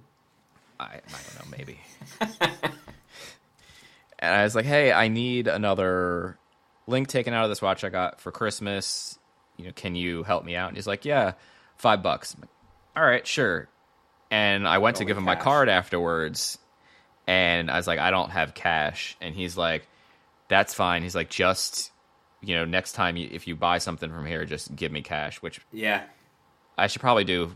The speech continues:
Speaker 1: before I forgot, forget. But, I mean, he was super nice, got it done in, in, like,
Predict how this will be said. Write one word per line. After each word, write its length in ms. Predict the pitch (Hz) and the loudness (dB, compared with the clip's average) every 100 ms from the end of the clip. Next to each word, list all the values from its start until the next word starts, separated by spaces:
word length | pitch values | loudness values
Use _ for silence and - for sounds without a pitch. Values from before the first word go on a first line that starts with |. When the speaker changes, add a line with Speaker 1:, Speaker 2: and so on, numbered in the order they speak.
| - | -12
Speaker 1:
before 320 | - - 90 80 | -14 -2 2 2
I 80 | |
forgot, 500 | 76 85 76 76 - | 2 -2 0 0 -2
forget. 520 | - 92 76 78 - - | -10 -6 -2 0 -2 -2
But, 280 | 80 73 - _ _ _ _ | -2 -2 -6 _ _ _ _
I 80 | - | -4
mean, 100 | 90 | 0
he 60 | 95 | 2
was 100 | 90 | 4
super 220 | 113 98 | 4 4
nice, 360 | 85 80 80 - | 4 4 4 2
got 180 | 85 82 | 2 2
it 60 | |
done 200 | 73 78 | 0 -2
in, 180 | 76 71 | -2 -6
in, 240 | - 73 73 | -8 -8 -6
like, 420 | 73 69 - - | -4 -4 -8 -18